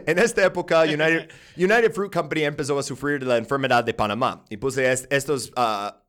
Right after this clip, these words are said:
Speaker 1: como árboles ahí que se ven medio enfermitos, tienen esa enfermedad. Es un hongo.
Speaker 2: Ujú.
Speaker 1: Y come todo el raíz de la planta. Básicamente, la única manera de resolverlo en esa época era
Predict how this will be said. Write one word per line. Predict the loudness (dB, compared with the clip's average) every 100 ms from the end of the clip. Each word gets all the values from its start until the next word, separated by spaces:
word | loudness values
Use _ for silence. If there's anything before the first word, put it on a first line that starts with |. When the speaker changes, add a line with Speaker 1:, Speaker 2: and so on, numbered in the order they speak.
| _
Speaker 1:
como | -6 -4 -6 -10 -18 _ _ _ -4
árboles | -2 0 -2 0
ahí | -2 -4
que | -4
se | -4
ven | -4 -4
medio | -2 0 0
enfermitos, | 0 -4 -4 -4 -4 -6 -14 _ -2
tienen | 2 2
esa | 2 0
enfermedad. | 0 0 0 -2
Es | -4 -2
un | 0
hongo. | 0 -2 -8
Speaker 2:
Ujú. | -12 -20 -16 -4
Speaker 1:
Y | -2 -2 -4
come | 0 0 2 2
todo | 2 2 4 4 2
el | 0 -2
raíz | 0 0 0 -2
de |
la | -4 -2
planta. | -2 -2 0 0
Básicamente, | 2 0 -2 -4 -2 -2
la | -2
única | -2 -4
manera | -2 0 0
de | 0 -2 -4 -12 _ -20 _ _ _ 0
resolverlo | 0 2 2 6 6 6 4
en | 2
esa | 2 2
época | 2 0 4 4
era | 4 0